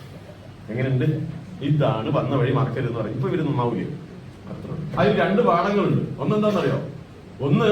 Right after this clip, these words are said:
ഇപ്പൊ പറഞ്ഞ റൊണാൾഡോ എന്ത് ചെയ്തിട്ടുണ്ട്? വന്ന വഴി മറന്നില്ല. മറ്റ് ആ സ്ത്രീ എന്താ ചെയ്തത്?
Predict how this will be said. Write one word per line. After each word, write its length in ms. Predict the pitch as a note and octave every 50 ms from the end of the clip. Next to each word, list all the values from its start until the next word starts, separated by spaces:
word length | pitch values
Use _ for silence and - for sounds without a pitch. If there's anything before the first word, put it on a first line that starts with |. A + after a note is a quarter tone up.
| G#3 - - F#3+
ഇപ്പൊ 180 | G3+ F#3+ F#3 A3
പറഞ്ഞ 220 | F#3+ F#3 F#3 F#3
റൊണാൾഡോ 440 | F3+ E3 D#3 D#3+ D#3+ F3 F#3 G3 G3+
എന്ത് 160 | G3 F3+ F3+
ചെയ്തിട്ടുണ്ട്? 560 | F3 F3 E3+ E3 E3 D#3 D3 D3 C#3 C3+ C3+ C3
വന്ന 180 | B2+ C3+ D#3+ D#3+
വഴി 200 | C#3+ C#3+ C#3 C#3
മറന്നില്ല. 460 | B2 A#2+ B2 B2 B2 G#2 E2+ D#2 - - - - - - - -
മറ്റ് 480 | A#2 C3 C#3 - - G3 F#3+ F#3 - - - -
ആ 200 | - C#3+ D3 D3
സ്ത്രീ 240 | D3 D3+ E3+ G3 G#3
എന്താ 160 | - E3+ D#3+
ചെയ്തത്? 460 | C#3+ C#3 C#3 C3 B2 A#2 G#2+ G2 -